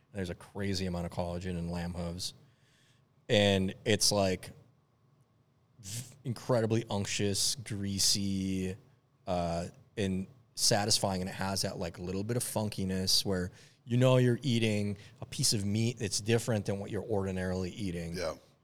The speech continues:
Speaker 1: And I loved it when I was a kid. My brothers hated it. So my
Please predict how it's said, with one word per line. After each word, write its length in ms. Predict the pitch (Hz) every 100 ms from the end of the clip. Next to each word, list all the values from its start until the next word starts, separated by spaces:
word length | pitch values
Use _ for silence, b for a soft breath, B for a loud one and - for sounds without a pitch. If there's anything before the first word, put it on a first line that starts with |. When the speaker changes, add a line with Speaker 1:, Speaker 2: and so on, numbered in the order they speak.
| _
Speaker 1:
And 240 | 107 98 101
I 100 | 120
loved 320 | 117 127 123
it 60 | 107
when 80 | 104
I 40 |
was 80 | 101
a 40 |
kid. 120 | 104
My 100 | 98
brothers 320 | 95 101 98 90
hated 320 | 101 87 85
it. 180 | 85 - b b b -
So 160 | -
my 180 | 104